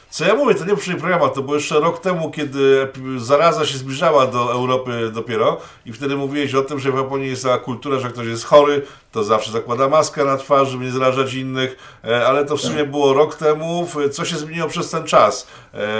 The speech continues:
Speaker 1: w Japonii? Jakie oni mieli podejście do tego, e, no, problemu, jakby nie patrzeć?
Speaker 2: Znaczy Japonia, mm, radziła lepiej niż Polska, co pokazują liczby.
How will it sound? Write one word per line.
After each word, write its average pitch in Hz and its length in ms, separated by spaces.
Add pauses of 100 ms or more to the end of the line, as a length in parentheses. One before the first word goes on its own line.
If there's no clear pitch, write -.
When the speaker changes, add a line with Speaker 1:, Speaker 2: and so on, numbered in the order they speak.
(420)
Speaker 1:
w 110 60
Japonii? 135 600
Jakie 156 280
oni 147 120
mieli 147 180
podejście 147 480
do 107 100
tego, 104 400 (240)
e, 104 380
no, 120 100
problemu, 190 460
jakby 117 180
nie 107 100
patrzeć? 98 400 (1300)
Speaker 2:
Znaczy 233 260
Japonia, 240 680
mm, 196 800 (140)
radziła 180 540
lepiej 196 280
niż 170 140
Polska, 156 420
co 175 140
pokazują 175 600
liczby. 151 500